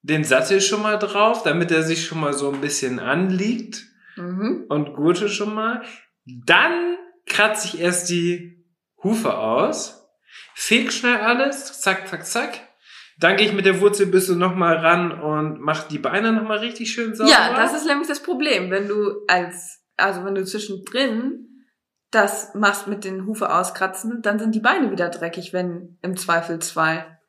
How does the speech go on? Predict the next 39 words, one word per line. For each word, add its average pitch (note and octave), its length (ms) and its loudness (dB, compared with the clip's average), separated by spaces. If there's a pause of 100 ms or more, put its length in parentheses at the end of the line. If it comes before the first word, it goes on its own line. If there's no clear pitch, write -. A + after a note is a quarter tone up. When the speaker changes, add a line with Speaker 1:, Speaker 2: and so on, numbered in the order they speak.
(320)
Speaker 2:
Dann F#3+ 160 0
musst A3 180 0
du D4 80 -2
wieder F4+ 240 8
darüber F3 380 0
putzen. F3 480 -10 (180)
Deswegen A3 300 0
mache A#3+ 180 0
ich C4 60 -4
das C4+ 160 -4
am C#4+ 100 -4
Anfang. C4 500 -4
Speaker 1:
Nee, D3+ 400 4
aber C#3+ 280 6
Speaker 2:
Doch, - 200 4
doch. B3+ 220 2 (180)
Speaker 1:
ja, D3 200 4
bei F#3 140 8
mir G#3 180 8
dauert G#3 260 8
das G#3 160 4
halt, F#3+ 260 -2
das F3 160 2
ganze G#3 380 6
Spektakel F#3 640 2
dauert E3 320 4
zwei E3 200 2
Minuten. D#3 680 0 (420)
So, C3 300 0
aber F3 180 8
ich F#3 80 4
mach G#3+ 180 2
halt, G#3+ 260 4
ich F3+ 120 -2
brauch A#3+ 260 6
halt G#3+ 320 2
nur G3 260 2
einen F#3 200 0
Hufkratzer C4+ 880 -4